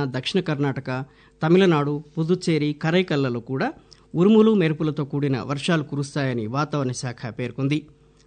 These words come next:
జార్ఖండ్, బీహార్, మధ్యప్రదేశ్, ఉత్తరప్రదేశ్లలో ఈదురుగాలులు వీచే అవకాశం ఉందని వాతావరణ శాఖ తెలిపింది. వచ్చే రెండు మూడు రోజుల్లో దేశ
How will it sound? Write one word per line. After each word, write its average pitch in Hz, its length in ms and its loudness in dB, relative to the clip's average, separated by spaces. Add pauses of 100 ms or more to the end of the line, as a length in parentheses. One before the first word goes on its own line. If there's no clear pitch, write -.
జార్ఖండ్, 175 640 2 (140)
బీహార్, 156 500 0 (340)
మధ్యప్రదేశ్, 165 680 0 (180)
ఉత్తరప్రదేశ్లలో 139 760 -8 (540)
ఈదురుగాలులు 170 600 4
వీచే 135 260 -2
అవకాశం 143 520 -2
ఉందని 120 300 -4 (120)
వాతావరణ 139 440 -2
శాఖ 113 300 -10
తెలిపింది. 131 460 -4 (460)
వచ్చే 165 320 2
రెండు 151 220 2
మూడు 139 200 -2
రోజుల్లో 139 400 -2 (400)
దేశ 165 340 2